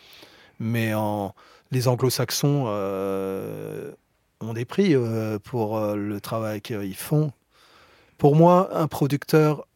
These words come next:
de, de disques, c'est exactement comme le, le réalisateur d'un film. Et en France, très souvent, c'est un peu comme si on parlait des comédiens, quoi. Et on fait aucune distinction non plus, savoir si c'est leur dialogue, si c'est pas leur dialogue, si, euh,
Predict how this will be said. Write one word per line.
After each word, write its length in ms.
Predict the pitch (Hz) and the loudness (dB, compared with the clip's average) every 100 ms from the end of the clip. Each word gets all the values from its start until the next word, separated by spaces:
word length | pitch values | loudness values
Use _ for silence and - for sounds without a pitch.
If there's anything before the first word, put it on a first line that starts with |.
| _ | _
de, 380 | 135 127 120 117 120 | -4 -2 -2 -4 -6
de 140 | 143 | -6
disques, 400 | 123 139 147 - | -4 -4 -6 -6
c'est 160 | - 131 | -4 -4
exactement 500 | 113 123 - 131 123 | -4 -6 -2 -2 -2
comme 320 | - 120 117 | -2 -2 -2
le, 300 | 117 117 113 113 - _ _ _ _ _ _ | -2 -4 -4 -8 -12 _ _ _ _ _ _
le 60 | 127 | -8
réalisateur 580 | 127 120 117 117 127 117 | -4 -4 -4 -4 -2 -2
d'un 100 | 120 | -2
film. 540 | - 147 131 120 110 - _ - | 0 0 2 -2 -4 -8 _ -6
Et 160 | 110 | -4
en 80 | 113 | -4
France, 380 | - - 156 - | -4 -2 0 0
très 120 | 135 | -4
souvent, 360 | - 139 135 151 | -2 -2 0 0
c'est 120 | 143 | 0
un 60 | |
peu 140 | 120 139 | -2 -2
comme 160 | 131 | -2
si 80 | 120 | -2
on 80 | 131 | -2
parlait 240 | 131 123 | 0 -2
des 80 | 120 | -2
comédiens, 440 | - 135 139 135 131 | -2 0 0 -2 -4
quoi. 280 | - 95 - _ _ - - _ _ - | -6 -12 -14 _ _ -20 -20 _ _ -8
Et 140 | 120 | -6
on 60 | 117 | -4
fait 200 | - 139 | 0 0
aucune 320 | 147 - 147 | 0 0 0
distinction 640 | 135 - 143 131 - 147 | 0 0 0 0 -2 0
non 100 | 139 | 0
plus, 240 | 120 147 139 | -2 -4 -2
savoir 460 | - - 123 127 | -4 -4 -6 -6
si 240 | - 143 120 | -8 -8 -8
c'est 220 | - 135 | -8 -6
leur 160 | 120 | -6
dialogue, 360 | 113 127 127 131 | -4 -2 -2 -2
si 140 | - | -4
c'est 160 | - 127 | -6 -4
pas 100 | 123 | -4
leur 140 | 120 | -4
dialogue, 400 | 113 123 120 123 | -2 -2 -2 -4
si, 340 | - - 120 110 | -6 -8 -4 -4
euh, 120 | 107 | -4